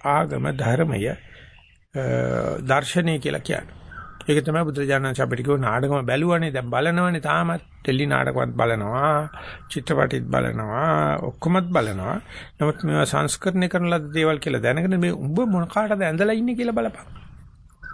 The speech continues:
හැම කෙනෙක්ම ඇඳලානේ ඉන්නේ. මේ ඇඳිල්ලනේ අපි ඔය සංස්කරණය කරනවා කියන්නේ, ඔකට කියන්නේ,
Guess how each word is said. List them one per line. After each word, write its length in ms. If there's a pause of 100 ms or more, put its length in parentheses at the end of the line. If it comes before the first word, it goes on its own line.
(1160)
හැම 240
කෙනෙක්ම 320
ඇඳලානේ 420
ඉන්නේ. 240 (1040)
මේ 280
ඇඳිල්ලනේ 640
අපි 220
ඔය 140
සංස්කරණය 560
කරනවා 260
කියන්නේ, 220
ඔකට 200
කියන්නේ, 380